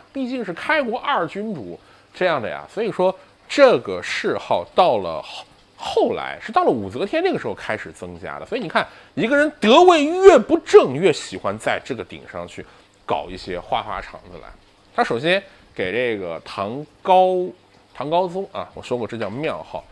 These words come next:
上了一个谥号，叫什么呢？哎，小粉红听了不要激动啊，啊，不要骂小日子，叫天皇大帝。哎，你看四个字，然后后来又上了，给很多的这种谥号开始变长了。所以到了明朝的时候，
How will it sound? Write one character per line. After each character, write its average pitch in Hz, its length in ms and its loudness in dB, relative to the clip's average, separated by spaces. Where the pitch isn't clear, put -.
上 117 240 -2
了 95 80 -6
一 104 60 -8
个 104 60 -8
谥 - 180 -10
号， 101 160 -14
叫 120 80 -6
什 117 100 -10
么 120 80 -6
呢？ 170 240 0
哎， 120 200 0
小 139 180 0
粉 127 180 -2
红 113 140 -4
听 139 160 -8
了 127 60 -4
不 101 80 -6
要 127 160 0
激 - 160 -12
动 131 200 -2
啊， 85 200 -8
啊， 90 180 -8
不 110 120 -6
要 135 120 2
骂 139 220 0
小 - 260 -8
日 107 200 -6
子， 87 100 -18
叫 82 100 -12
天 339 560 4
皇 113 440 -4
大 - 320 -14
帝。 180 220 -18
哎， 160 160 -2
你 101 80 -10
看 107 160 -14
四 - 240 -16
个 92 140 -10
字， 95 180 -16
然 139 120 -2
后 180 60 -4
后 214 140 2
来 196 140 4
又 233 360 4
上 131 280 0
了， 90 120 -6
给 104 240 -2
很 104 260 -10
多 117 160 0
的 123 80 -6
这 104 60 -6
种 104 140 -6
谥 - 160 -8
号 92 100 -10
开 127 180 -10
始 120 100 -14
变 101 200 -6
长 78 240 -16
了。 85 60 -16
所 180 100 -4
以 180 60 0
到 180 160 4
了 135 80 4
明 107 240 -6
朝 95 180 -8
的 98 80 -8
时 101 140 -12
候， 92 120 -10